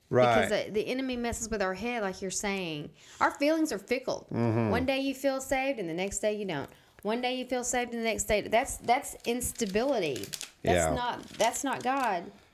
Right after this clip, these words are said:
Speaker 1: You know, I love the way, you know, the scriptures tell us in, in, in, uh, in First John that, that if we claim we're not sinners, then we're lying.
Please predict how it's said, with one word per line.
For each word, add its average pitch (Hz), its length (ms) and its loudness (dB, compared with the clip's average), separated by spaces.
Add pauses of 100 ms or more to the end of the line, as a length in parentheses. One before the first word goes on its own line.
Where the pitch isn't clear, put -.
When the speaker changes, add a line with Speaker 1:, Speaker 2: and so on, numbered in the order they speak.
(600)
Speaker 1:
You 139 60 8
know, 139 80 8
I 123 100 8
love 143 300 8
the 131 80 6
way, 120 320 6
you 113 260 0
know, 110 200 2
the 95 100 -2
scriptures 113 480 2
tell 165 280 6
us 98 260 0
in, 95 180 -2
in, 95 280 -2
in, 92 220 -6
uh, 82 280 -4 (540)
in 101 140 0
First 107 320 2
John 104 400 2 (480)
that, 110 400 4 (100)
that 110 300 2
if 117 220 2
we 180 140 8
claim 202 480 4
we're 120 120 6
not 135 260 4
sinners, - 600 0 (2500)
then 139 180 8
we're 147 160 8
lying. 220 540 0